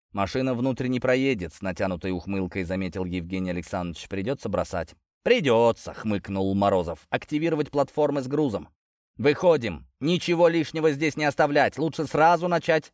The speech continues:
транспортировку ресурсов". Дозорные тут же засуетились, выполняя распоряжение. Я же воспользовался паузой и приступил к сбору редких компонентов.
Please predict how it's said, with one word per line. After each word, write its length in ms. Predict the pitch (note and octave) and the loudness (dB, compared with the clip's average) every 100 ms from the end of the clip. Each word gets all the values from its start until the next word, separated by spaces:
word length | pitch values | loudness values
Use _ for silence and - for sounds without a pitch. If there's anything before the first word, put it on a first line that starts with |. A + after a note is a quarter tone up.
| - | -2
транспортировку 760 | E3+ D#3 D#3+ C#3 D#3 C#3+ D#3 | 0 0 -2 2 2 2 0
ресурсов". 400 | C#3+ B2+ G#2+ - _ _ _ _ _ - | -2 -2 -6 -10 _ _ _ _ _ 2
Дозорные 560 | E3+ E3+ A3+ B3 A#3+ | 4 6 6 6 2
тут 180 | G#3 A#3 | 2 2
же 100 | A3 | 2
засуетились, 800 | G#3 G#3+ A#3 A3+ F#3+ B3 G3+ C#3+ | 2 0 0 0 0 2 2 2
выполняя 560 | C#3+ C3+ D3 D3+ C#3+ C#3 | 0 4 4 4 4 2
распоряжение. 840 | C#3 - C#3+ C#3 C#3 B2 A#2+ A#2+ | 2 0 0 2 2 0 0 0
Я 320 | A2+ D#3+ G3 | 4 6 6
же 100 | F#3+ | 4
воспользовался 800 | F3 D#3+ - E3+ C#3+ C#3+ C3 A#2+ | 0 0 0 0 0 -2 -2 -2
паузой 640 | - D#3 F#3+ G3 E3+ F#3 | 2 4 6 4 0 -2
и 160 | F3 C#3 | -2 -4
приступил 580 | C3 B2+ - A#2 D3 D3+ | -6 -6 -8 -4 -2 -2
к 80 | A2+ | -2
сбору 400 | F#2+ A#2+ C3+ C3+ | -2 0 2 2
редких 440 | A#2 A#2 B2+ - | 2 0 -4 -6
компонентов. 640 | A#2+ A2+ A#2 G#2 F2 - | -6 0 0 0 -4 -8